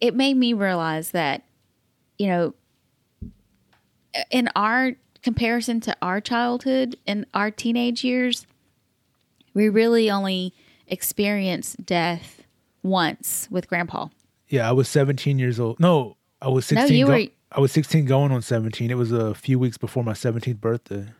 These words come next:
Speaker 1: Yeah. And so that was the first time.
Speaker 2: Right.
Speaker 1: Like, the whole family.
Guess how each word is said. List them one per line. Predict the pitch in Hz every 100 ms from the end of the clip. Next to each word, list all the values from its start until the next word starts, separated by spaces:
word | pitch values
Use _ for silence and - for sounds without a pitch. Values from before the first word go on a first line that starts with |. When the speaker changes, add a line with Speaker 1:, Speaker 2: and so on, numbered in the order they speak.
| _ _ _
Speaker 1:
Yeah. | 208 156 156 _ _ _ _ _ _
And | 226 226 220 208 208 196 _ _ _ _ _ _ _ _ _ _
so | - 254 233 214
that | - 226 -
was | 240 -
the |
first | 214 214 202
time. | - 196 151 185 - _
Speaker 2:
Right. | 127 120 101 95 _ _ _ -
Speaker 1:
Like, | 185 170 - -
the | 202 202
whole | - 220
family. | 277 139 - - - -